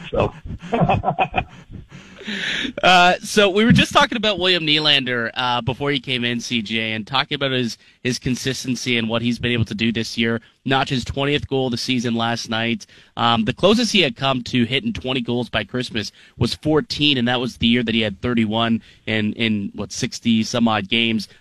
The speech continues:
Speaker 2: um, before covid had come and hit. You know, what do you credit, do you credit this start to just consistency for William Nylander, or is this a legitimate elevation in his overall game?
Speaker 1: Well, I think you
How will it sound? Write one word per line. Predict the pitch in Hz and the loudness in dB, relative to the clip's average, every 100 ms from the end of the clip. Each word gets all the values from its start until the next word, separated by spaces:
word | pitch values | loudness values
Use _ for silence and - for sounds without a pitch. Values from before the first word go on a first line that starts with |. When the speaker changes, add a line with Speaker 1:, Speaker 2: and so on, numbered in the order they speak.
| - | -4
Speaker 2:
um, | 107 104 92 _ | -2 -2 -6 _
before | - - 123 | -2 0 -4
covid | 117 120 135 | 0 0 0
had | 113 110 | 0 -2
come | 107 110 | -4 -6
and | 104 | -6
hit. | 98 113 - - - - | -4 -4 -6 -16 -20 -18
You | 60 - - 233 _ 202 - 160 | -18 -16 -18 -18 _ -20 -4 2
know, | 170 160 - - _ - | 2 2 -4 -20 _ 2
what | 208 302 | 4 4
do | - | 4
you | 226 202 | 4 4
credit, | - 160 156 151 _ _ _ - - | 2 4 4 2 _ _ _ -20 -16
do | - | -6
you | 202 | -2
credit | 202 320 - | 2 2 2
this | 208 | 0
start | - - 151 151 - - - _ - | 0 2 4 4 -2 -18 -18 _ -2
to | 147 135 | 0 2
just | 120 139 - - | 2 -2 -2 -8
consistency | 131 107 - 180 - 170 - 170 165 - - | -4 -4 -4 -6 -6 -10 -8 -6 -6 -8 -12
for | - 156 | 0 2
William | 156 156 151 | 4 4 2
Nylander, | 151 151 151 151 147 - | 2 0 0 2 2 2
or | 139 | 0
is | 135 | 0
this | 220 254 | -2 0
a | |
legitimate | 214 170 113 131 139 139 - - | 0 0 0 0 0 -2 -4 -2
elevation | 135 131 120 120 - 113 | 0 0 0 -2 0 -2
in | 113 110 | -2 -2
his | 110 | 0
overall | 107 104 101 95 | -2 -2 -4 -4
game? | 95 92 80 _ _ _ _ _ _ _ _ _ _ - | -6 -10 -12 _ _ _ _ _ _ _ _ _ _ -2
Speaker 1:
Well, | 254 247 | 0 2
I | 208 | 0
think | 214 | 0
you | 302 | 2